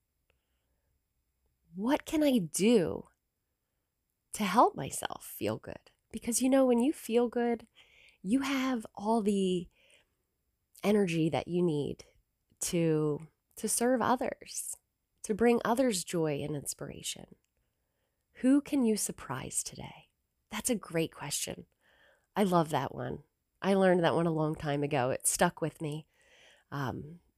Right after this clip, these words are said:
it was a coworker who came back from some sales training or something, and they were just, you know, all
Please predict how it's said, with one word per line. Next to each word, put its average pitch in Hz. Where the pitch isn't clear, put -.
it -
was 190
a 180
coworker 156
who 147
came 165
back 147
from 151
some 156
sales 160
training 151
or 156
something, 143
and 139
they 143
were 151
just, -
you 165
know, 135
all 151